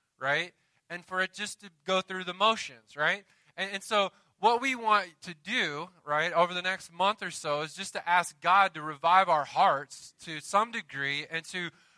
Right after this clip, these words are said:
renew our passion for, if you will, for the sake of missions and for the advancement of the gospel. And I love being involved in missions because it allows me and it allows us as a church to be a part of something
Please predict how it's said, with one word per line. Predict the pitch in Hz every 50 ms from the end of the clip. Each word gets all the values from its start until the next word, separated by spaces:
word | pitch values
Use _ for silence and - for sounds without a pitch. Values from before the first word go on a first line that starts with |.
| _ _
renew | 165 180 185 185 196 220 226
our | 214 196 180 175
passion | - - - 214 214 233 233 - - 202 180 - _
for, | 156 156 156 156 - 175
if | 180 190 -
you | 175 170 160 156
will, | 202 247 233 202 180 170 160 - _ _ _ _ _ _ _
for | - 202 214 208 202 190 185 180 170 156 _
the | 165 175
sake | - - - 202 196 190 190 - - -
of | 170 151 170
missions | 180 196 214 - - 190 175 165 156
and | 165 -
for | - 170
the | 156 160 160
advancement | 147 151 151 151 156 156 - - 156 151 147 _
of | - 151 151 -
the | 160
gospel. | - 190 196 202 208 196 - - - 131 120 113 113 _ _ _ _ _ _ _ _ _ _ _ _
And | 160 180
I | 240 277
love | - 233 240 226 190
being | 196 185 175
involved | 170 165 156 170 165 160 156 151
in | 151 156
missions | 156 165 165 156 - 165 151 143
because | 151 156 - 208 196
it | 196 190
allows | 196 190 190 196 190 185 170
me | 185 190 196 208 220 240 - _
and | 180 180
it | 180 175
allows | 175 175 175 175 170 - -
us | 185 196 214 - -
as | 185 170
a | 165
church | - - - 226 226 214 196 156 - - _ _ _ _ _ _ _ _
to | - 190
be | 185 220
a | 214
part | 202 - 220 208 202 196
of | 175
something | - - 214 208 196 - - 190 185